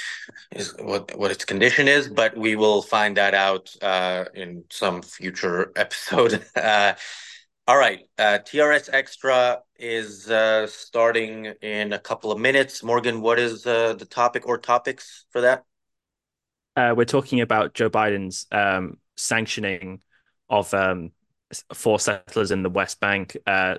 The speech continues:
Speaker 2: t-, so we're talking about that and its implications. Why is it happening now? Uh, it was done through an executive order. We're gonna talk a bit about executive orders and all, and all that kind of stuff.
Speaker 1: Okay, and you are joined by Michael Leibowitz,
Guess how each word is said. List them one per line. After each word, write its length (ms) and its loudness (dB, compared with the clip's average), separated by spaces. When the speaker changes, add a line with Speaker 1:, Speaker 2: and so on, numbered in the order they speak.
Speaker 2:
t-, 120 -8
so 140 0
we're 60 2
talking 220 0
about 180 -2
that 220 0
and 100 -4
its 140 -6
implications. 840 -4
Why 200 2
is 80 0
it 80 0
happening 480 -4
now? 520 0
Uh, 180 -2
it 60 -2
was 100 -4
done 160 -2
through 160 -6
an 140 -8
executive 440 -4
order. 320 0
We're 80 -4
gonna 120 -10
talk 140 -8
a 40 -10
bit 100 -2
about 200 -4
executive 360 -6
orders 300 -4
and 260 -8
all, 240 -6
and 100 -4
all 100 0
that 180 -6
kind 180 -10
of 120 -12
stuff. 440 -16
Speaker 1:
Okay, 240 4
and 100 -2
you 120 4
are 100 4
joined 340 0
by 320 2
Michael 380 -2
Leibowitz, 680 -2